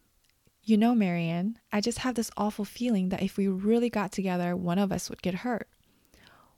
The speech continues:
"Which one of us are you afraid for?" I asked. "You." I looked at him and smiled. "Don't flatter yourself." He laughed and I howled with excitement. This had been no small awakening.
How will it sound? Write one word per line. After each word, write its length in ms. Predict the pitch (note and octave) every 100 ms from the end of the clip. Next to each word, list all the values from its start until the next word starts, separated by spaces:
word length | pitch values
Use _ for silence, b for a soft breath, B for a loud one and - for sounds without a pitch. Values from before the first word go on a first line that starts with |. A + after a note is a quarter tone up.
| _ A3
"Which 280 | A3+ -
one 100 | B3+
of 100 | D4
us 140 | C4 G#3
are 80 | G3
you 80 |
afraid 300 | F#3+ G3+ C4
for?" 180 | - E3+
I 120 | E3
asked. 500 | D#3+ E3 F3+ - - - _ _ _ - b b _ _ -
"You." 440 | F#3+ F#3 G#3 G3+ _ _ _ _ _ _ B B B
I 100 | G#3
looked 260 | G#3 A#3+ A#3
at 80 | G3
him 260 | F#3+ F#3
and 160 | F3+ F3+
smiled. 540 | - E3 D#3+ D#3+ - _ _ _ b b -
"Don't 200 | A#3 A#3+
flatter 340 | - E3+ E3+
yourself." 500 | E3+ F#3 - - - _ _ _ _ _ _ _ _ _ _ B B B B -
He 180 | C4
laughed 400 | B3 A3+ A3+ -
and 120 | G#3+ G3+
I 80 |
howled 420 | F#3+ - F#3+ G3 G3+
with 100 | F3
excitement. 640 | - - D#3+ - - - _ B B B
This 320 | A3 G#3+ B3 -
had 300 | - A3 F#3
been 200 | G3+ F#3+
no 180 | G3
small 380 | G3+ - F3+ E3+
awakening. 680 | E3 D#3 D3+ - G#3 G3